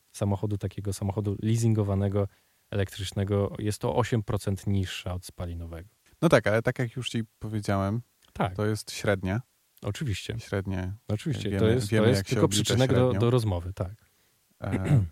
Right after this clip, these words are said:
Speaker 2: <clears throat> samochodów elektrycznych na pewno zostało sprzedanych mniej.
Speaker 1: No, zdecydowanie.
Speaker 2: Samochodów spalinowych, też ultraluksusowych, też zostało sprzedanych więcej.
Speaker 1: Tak.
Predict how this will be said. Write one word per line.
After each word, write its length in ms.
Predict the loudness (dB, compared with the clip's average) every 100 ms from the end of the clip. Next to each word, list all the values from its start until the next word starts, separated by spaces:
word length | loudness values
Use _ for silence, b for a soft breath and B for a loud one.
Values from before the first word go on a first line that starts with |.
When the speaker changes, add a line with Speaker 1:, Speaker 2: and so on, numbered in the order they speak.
| -8
Speaker 2:
<clears throat> 400 | _ _ _ _
samochodów 500 | -4 0 2 0 0
elektrycznych 520 | 0 0 -2 0 0
na 100 | 0
pewno 300 | 2 2 2
zostało 360 | -2 -4 -4 -6
sprzedanych 460 | -6 -6 -4 -4 -4
mniej. 320 | -4 -4 -10 _ _ _ -16 -8
Speaker 1:
No, 200 | -6 -6
zdecydowanie. 640 | -4 -4 -6 -4 -4 -4 -4
Speaker 2:
Samochodów 640 | 0 0 0 -2 -4 -6
spalinowych, 800 | -2 -2 0 0 0 -2 -4 -14 -20 _
też 460 | 2 2 0 -8 -12 -2
ultraluksusowych, 960 | -2 2 2 0 -2 0 2 2 0 0
też 220 | 0 2
zostało 380 | 0 2 2 2
sprzedanych 480 | -4 -4 0 0 2
więcej. 520 | 0 0 -4 -6 -8 b b b _
Speaker 1:
Tak. 380 | -6 -2 -4